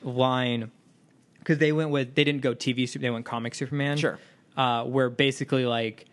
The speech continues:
Speaker 1: he will always get stronger the more he's in the sun, so he's
Speaker 2: Yeah.
Speaker 1: just infinitely powerful.
Speaker 2: Yeah.
Speaker 1: Um, so the, the analogy they made was you're, you're having a person who constantly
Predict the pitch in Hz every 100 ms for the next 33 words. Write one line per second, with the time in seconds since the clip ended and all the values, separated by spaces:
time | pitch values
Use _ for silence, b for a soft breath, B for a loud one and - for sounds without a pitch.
0 | b b - 160 135 131 - 131 127 127
1 | 120 123 123 - 131 120 123 123 123 123
2 | - 139 120 117 113 117 117 110 113 107
3 | 131 147 - 131 113 - - 127 120 120
4 | 110 107 113 104 107 120 127 - 110 -
5 | - _ _ 139 123 110 107 - - _
6 | _ - - - 139 131 127 120 127 131
7 | 143 143 139 127 120 120 117 117 120 117
8 | 113 110 - b b b b b b 147
9 | 139 147 180 139 135 156 156 156 131 -
10 | 156 139 147 135 127 127 127 b b b
11 | b b _ _ - 143 151 139 131 127
12 | 123 _ _ - - 156 156 - 156 143
13 | 135